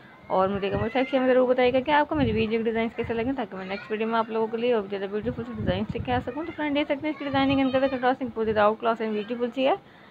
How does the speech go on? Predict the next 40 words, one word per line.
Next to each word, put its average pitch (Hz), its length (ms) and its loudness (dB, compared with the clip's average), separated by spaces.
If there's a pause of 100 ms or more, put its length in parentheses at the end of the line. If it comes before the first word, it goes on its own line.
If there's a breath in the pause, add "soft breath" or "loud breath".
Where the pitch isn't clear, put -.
(420 loud breath)
तो 214 60 -2
friend, 214 280 0
इस 220 100 -4
तरह 240 140 2
की 226 100 -4
ड्रेसेस 240 300 -2
आप 226 80 4
market 220 320 2
में 233 80 0
से 233 100 -6
भी 240 120 -2
easily 240 240 -2
purchase 220 320 -2
कर 254 180 0
सकते 277 240 -4
हैं, 269 160 2
डिजाइन 233 340 0
देखकर 262 240 4
बहुत 269 160 2
ही 285 60 -4
खूबसूरत 277 340 0
डिजाइन 247 400 2
है, 247 60 0
बहुत 226 160 0
ही 220 60 -12
प्यारे 214 180 -2
प्यारे 214 180 -2
से 233 60 -2
ideas 196 340 0
आप 208 160 0
लोगों 208 180 0
के 214 60 -4
लिए। 220 120 0
तो 214 100 -14
friends, 180 280 -10
आज 196 180 -4
के 208 100 -8
लिए 220 80 2
इतना 240 160 -2
ही, 339 160 0